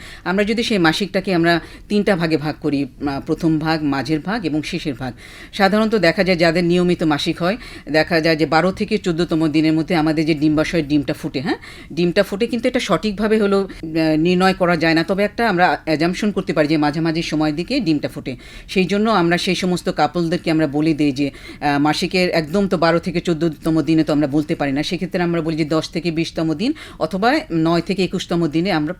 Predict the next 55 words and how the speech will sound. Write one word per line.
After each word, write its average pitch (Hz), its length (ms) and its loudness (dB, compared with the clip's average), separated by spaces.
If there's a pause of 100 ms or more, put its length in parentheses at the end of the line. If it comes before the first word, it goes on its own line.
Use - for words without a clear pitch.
(120)
আপনারা, 160 420 -2 (320)
আহ, 147 260 0 (380)
একদিন 170 360 2
পর 165 180 0
পর 156 160 -4
থাকবেন। 139 320 -4
কারণ 165 140 0
প্রতিদিন 220 400 0
থাকা 208 300 0
তো 185 140 2
actually 170 420 0 (200)
প্রত্যেকটা 185 320 0
কাপলের 165 360 2
জন্য 165 180 4
একটু 151 160 2
ডিফিকাল্ট 151 500 0
হয়ে 143 160 -2
যায়। 151 180 0
প্লাস 160 260 -2
তারপরে 160 340 0
হচ্ছে 160 320 0 (300)
সিমেনের 220 480 2
যে 202 100 2
একটা 190 140 2
কোয়ালিটি 170 400 2
থাকে 175 240 -2
সেটাও 185 280 0
কিন্তু 170 220 -4
কমে 160 240 2
যায় 143 140 2
প্রতিদিন 165 380 2
যদি 156 180 0
তারা 147 200 0
সেক্সুয়াল 160 380 -2
ইন্টারকোর্স 139 420 -2
করে। 131 180 -10 (280)
তো - 60 -6
একদিন 185 300 4
পর 190 160 4
পর, 180 140 -2
সপ্তাহে 202 360 0
সাধারণত 196 320 -2
দু 175 180 -2
থেকে 190 220 -4
তিন 180 220 0
দিন 180 140 2
যদি 185 160 0
করে 220 200 0
তাহলে 160 440 0
সেটাকে 151 300 -4
একটা 151 200 -2
আইডিয়াল 151 320 2
টাইম 151 240 -2
বলা 160 160 0
হয় 240 140 -2